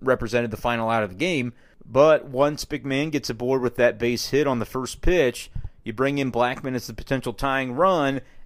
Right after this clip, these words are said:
and a meeting of the minds on the mound, at po-, at which point Mike Shildt jogs onto the mound to have a conversation. And as he's doing so, he's going out there pretty briskly, and Wainwright's spot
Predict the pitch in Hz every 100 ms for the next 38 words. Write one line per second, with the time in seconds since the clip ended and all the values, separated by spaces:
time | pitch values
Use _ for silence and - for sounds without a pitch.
0 | - 120 123 127 127 127 135 156 160 135
1 | 131 123 135 151 147 131 135 131 113 127
2 | 156 127 110 113 - - - _ _ -
3 | - 123 - 160 160 165 160 165 - -
4 | 156 135 139 151 - 156 165 - _ -
5 | 117 139 170 185 147 143 131 113 107 101
6 | 98 104 - - - _ _ - 123 120
7 | - 123 113 104 117 101 - 110 - -
8 | - - _ - 139 143 147 139 120 -
9 | 180 170 139 - 120 104 107 131 - _
10 | _ - 165 180 220 196 180 170 - 160
11 | 143 110 135 135 - 143 143 139 123 127
12 | 123 117 117 175 170 151 - - 139 139